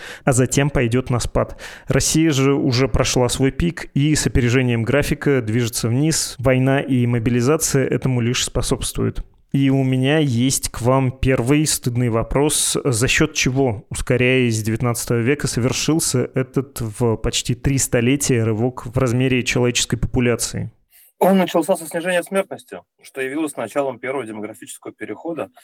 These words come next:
Speaker 2: а потом уже после начала снижения смертности, еще через несколько десятилетий, в зависимости от страны, начала снижаться рождаемость. И вопрос в том,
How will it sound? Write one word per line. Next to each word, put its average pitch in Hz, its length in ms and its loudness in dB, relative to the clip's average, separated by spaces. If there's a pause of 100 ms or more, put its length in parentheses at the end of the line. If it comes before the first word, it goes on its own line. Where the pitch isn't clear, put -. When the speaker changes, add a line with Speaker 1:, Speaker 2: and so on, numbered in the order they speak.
(300)
Speaker 2:
а 127 120 -6
потом 147 300 0
уже 139 160 0
после 139 280 -6
начала 131 360 -2
снижения 120 320 -14
смертности, 170 480 -6
еще 139 240 -6
через 117 240 -12
несколько 117 340 -16
десятилетий, 123 640 -8
в 104 60 -8
зависимости 113 540 -8
от 104 120 -8
страны, 175 480 -4 (420)
начала 131 340 0
снижаться 131 440 -4
рождаемость. 98 580 -4
И 113 400 -6
вопрос 131 600 -2
в - 80 -20
том, 180 260 0